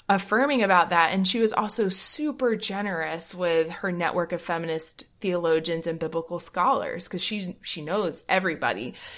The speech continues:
And the example I think of is a few months later, every year, the American Academy of Religion meets in a city,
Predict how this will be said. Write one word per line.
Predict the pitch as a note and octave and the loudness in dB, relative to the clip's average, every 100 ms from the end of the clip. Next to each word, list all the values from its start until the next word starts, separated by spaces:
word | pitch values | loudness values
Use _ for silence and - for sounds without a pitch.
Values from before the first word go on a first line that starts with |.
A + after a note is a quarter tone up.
| - | -4
And | - G#3 G3+ F#3 | 4 4 4 4
the | G#3+ | 4
example | F#3+ A#3 B3+ C4 | 4 4 4 4
I | A3 F#3 | 4 4
think | F#3 G#3+ | 2 0
of | G3 D#3+ | 2 0
is | D#3+ D#3 - | 0 -6 -6
a | F3+ | -6
few | A3+ A#3 | -2 -2
months | A#3 G3+ - | 0 0 0
later, | F#3 F3+ F3+ D#3 D#3 - _ - - - - - - | 0 2 2 0 -4 -10 _ -20 -20 -20 -20 -14 -2
every | A3 G3+ G3+ | 0 2 0
year, | F#3 F#3 F#3 F3 - | 0 2 2 2 -4
the | F3+ F3+ E3+ | -6 -4 -4
American | - F3+ F3+ F#3 | -2 0 0 0
Academy | E3+ F3 E3 E3 | -4 -2 -2 -2
of | D#3+ | -6
Religion | D#3+ E3 E3 D#3+ | -4 -4 -4 -6
meets | D#3+ D3+ - | -8 -10 -8
in | D#3+ | -8
a | E3 | -4
city, | C#4+ A3 E3 | -2 -2 -4